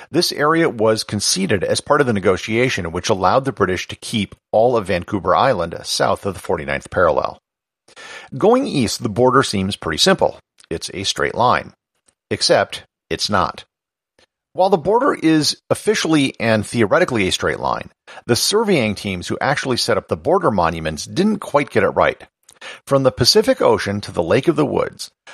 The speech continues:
the physical border can deviate north or south by as much as three hundred meters. There's a joint U S Canadian Commission that is responsible for the border,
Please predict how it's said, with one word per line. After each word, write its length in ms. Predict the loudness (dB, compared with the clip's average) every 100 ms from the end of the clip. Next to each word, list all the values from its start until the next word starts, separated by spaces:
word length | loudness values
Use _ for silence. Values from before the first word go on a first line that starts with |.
| -4
the 100 | -4
physical 440 | 0 -2 0 0
border 320 | 0 2 2 2
can 180 | 0
deviate 600 | -2 -2 -4 -4 -6 -6
north 460 | -4 0 2 2 0
or 140 | 0 0
south 460 | 2 2 2 0
by 120 | 0 0
as 100 | 2
much 240 | 0 -2
as 120 | -6
three 220 | -4 -2
hundred 240 | -2 -4 -4
meters. 480 | -4 -4 -4 -6 -8 _ _ -20 -20 -6
There's 200 | 0 2
a 40 | 2
joint 340 | 2 0 0
U 200 | 0 2
S 100 | 2
Canadian 440 | 0 -2 0 0 -2
Commission 460 | 0 0 0 0
that 140 | 0 -2
is 140 | -2
responsible 560 | -2 0 0 0 -2 -2
for 160 | 0
the 80 | 0
border, 420 | 2 2 2 0